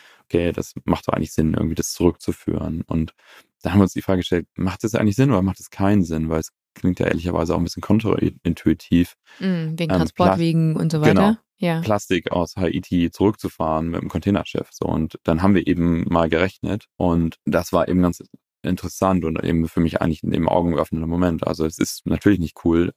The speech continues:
Speaker 1: Plastik zurückzuschippern von Haiti nach Europa und pro Tonne, die ich zurückschippe, habe ich verbundene Emissionen ungefähr von dreiundsiebzig Kilogramm pro Tonne, die ich zurückschipper.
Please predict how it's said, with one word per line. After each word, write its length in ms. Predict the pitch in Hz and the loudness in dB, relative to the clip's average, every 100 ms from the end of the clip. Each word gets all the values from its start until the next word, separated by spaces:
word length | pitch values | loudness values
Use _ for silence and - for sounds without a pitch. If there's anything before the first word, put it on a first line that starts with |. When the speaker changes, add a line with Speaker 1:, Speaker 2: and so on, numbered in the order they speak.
| - | -4
Speaker 1:
Plastik 400 | - - - - | -4 -4 -6 0
zurückzuschippern 640 | 98 - 85 - - 80 | -2 0 -6 -4 -4 -4
von 240 | 80 87 82 | -4 -6 -4
Haiti 320 | 85 - 82 | -4 -2 -2
nach 160 | 80 85 | -2 0
Europa 340 | 85 95 98 | 0 0 0
und 160 | 82 - | -4 -4
pro 140 | - | -6
Tonne, 360 | - - 95 85 | -4 0 0 0
die 100 | 87 | -4
ich 80 | |
zurückschippe, 600 | - 92 92 - 85 85 | -2 0 0 -2 -6 -4
habe 120 | 82 82 | -8 -10
ich 80 | |
verbundene 520 | - _ 82 90 85 85 | -18 _ -4 0 -2 0
Emissionen 680 | 85 - - 87 87 85 82 _ - - - | 0 0 2 2 2 0 -2 _ -20 -20 -6
ungefähr 300 | 92 - 78 | -4 -4 -6
von 380 | - 80 80 78 | -4 -4 -4 -6
dreiundsiebzig 520 | - 85 82 - - | -2 0 0 -4 -10
Kilogramm 480 | - 90 82 - - | 0 2 2 0 -6
pro 160 | - - | -4 -8
Tonne, 320 | - 78 76 | -2 -2 0
die 80 | 76 | -4
ich 120 | 80 | -6
zurückschipper. 680 | - 78 - - - 82 | -4 -4 -4 -10 -6 -8